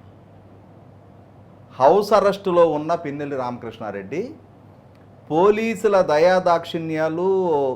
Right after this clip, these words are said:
వాళ్ళ అనురాగము, ప్రేమ, ఆప్యాయత,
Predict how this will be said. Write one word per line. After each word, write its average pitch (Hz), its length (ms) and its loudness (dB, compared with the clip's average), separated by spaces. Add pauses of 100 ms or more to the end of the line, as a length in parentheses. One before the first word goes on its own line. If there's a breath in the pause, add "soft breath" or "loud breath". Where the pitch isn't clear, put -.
(280)
వాళ్ళ 131 460 4 (420)
అనురాగము, 175 720 2
ప్రేమ, 160 480 -2
ఆప్యాయత, 185 1080 0